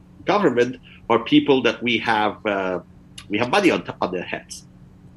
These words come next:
especially within the Haqqani network. Uh, can we ask them to remove those people? It's not just if we ask them or not. I think the moderate Taliban, as we say, they exist,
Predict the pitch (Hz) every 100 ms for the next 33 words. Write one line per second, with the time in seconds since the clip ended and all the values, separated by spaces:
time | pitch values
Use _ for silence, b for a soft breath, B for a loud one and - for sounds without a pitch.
0 | - - 139 123 127 110 104 113 101 107
1 | - 151 135 90 82 80 80 - B B
2 | B - 120 113 110 - 131 131 131 131
3 | 131 139 113 123 117 151 151 165 160 175
4 | 175 180 B B - - - - - -
5 | 196 185 180 143 - 143 143 151 - 123
6 | 123 156 135 - - 143 180 - 180 147
7 | 131 123 147 139 131 123 143 143 117 104
8 | 95 101 90 131 123 180 143 123 196 -